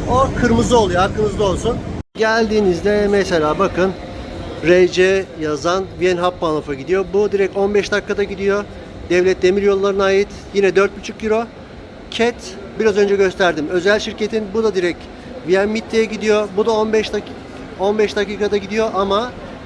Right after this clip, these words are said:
bileti on dört doksan, on beş euro. Bu beş euro, bu on beş euro. Bu da S yedi. Yine aynı şekilde Fishment yazıyor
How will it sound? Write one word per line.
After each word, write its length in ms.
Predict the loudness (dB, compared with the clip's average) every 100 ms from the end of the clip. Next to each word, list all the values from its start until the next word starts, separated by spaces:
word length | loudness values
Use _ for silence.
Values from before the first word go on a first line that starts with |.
| 0
bileti 400 | 2 2 2 0
on 200 | 2 2
dört 180 | 0 0
doksan, 320 | -4 0 0
on 180 | 2 2
beş 240 | -2 -2
euro. 200 | -4 -4 -6 -16 -16 -16 -8
Bu 140 | -4 0
beş 280 | 0 -2
euro, 240 | 0 0 2
bu 80 | 2
on 200 | 2 2
beş 220 | 0 0
euro. 300 | 0 0 -2 -6 -2
Bu 80 |
da 100 | 0
S 340 | 0 0 -2 -4
yedi. 280 | -4 -4 -6 -12 -16 -12 -6
Yine 160 | 0
aynı 220 | 2 2 2
şekilde 400 | -2 -4 -4 -4
Fishment 500 | -4 -4 -2 -2 -2
yazıyor 360 | -4 -2 -2